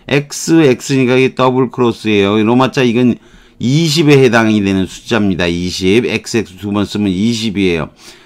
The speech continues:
근데 이거 이십 번 항목이 독일 간첩을 더블 에이전트로 만들어서 거짓 정보를 흘리는 것을 목표로 했다는 데서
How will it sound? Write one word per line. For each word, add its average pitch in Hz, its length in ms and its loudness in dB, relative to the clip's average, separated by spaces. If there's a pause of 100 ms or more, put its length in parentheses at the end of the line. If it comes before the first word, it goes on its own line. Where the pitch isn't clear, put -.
근데 143 220 2
이거 147 260 4
이십 139 320 2
번 151 140 0
항목이 147 640 2 (260)
독일 135 320 4
간첩을 135 480 2
더블 143 300 2
에이전트로 127 500 2
만들어서 107 560 0
거짓 107 320 -2
정보를 110 500 0
흘리는 131 300 0
것을 110 400 -2 (320)
목표로 113 480 0
했다는 107 460 0
데서 113 540 0